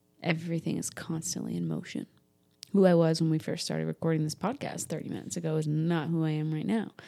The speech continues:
'Cause by you asking me these questions, it makes me feel like, "Wow,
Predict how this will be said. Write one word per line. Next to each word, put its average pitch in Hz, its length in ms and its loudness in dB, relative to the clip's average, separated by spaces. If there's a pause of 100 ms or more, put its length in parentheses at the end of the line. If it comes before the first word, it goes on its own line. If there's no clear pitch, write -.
(260)
'Cause 170 160 -4
by 170 180 2
you 180 520 4 (540)
asking 180 420 2
me 175 80 4
these 165 160 2
questions, 185 540 -2
it - 20 -2
makes 175 300 -2
me 175 80 -2
feel 180 160 -4
like, 175 160 -2
"Wow, 175 500 -4